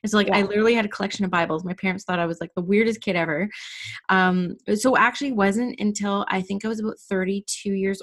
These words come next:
Speaker 1: old. So this is only, like, five years ago. And, um, my daughter was about one and a half at the time, and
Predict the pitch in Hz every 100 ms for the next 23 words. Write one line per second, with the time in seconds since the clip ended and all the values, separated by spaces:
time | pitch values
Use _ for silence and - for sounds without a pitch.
0 | - 160 139 180 196 - 170 170 170 180
1 | 196 190 165 - 175 190 202 202 214 190
2 | 170 165 165 208 - - - - _ -
3 | 190 185 180 175 170 165 160 175 - _
4 | _ _ _ - - 190 196 190 180 185
5 | 180 190 180 170 - 180 180 175 180 185
6 | 196 190 175 160 - 185 180 - 165 156
7 | 170 214 185 175 165 170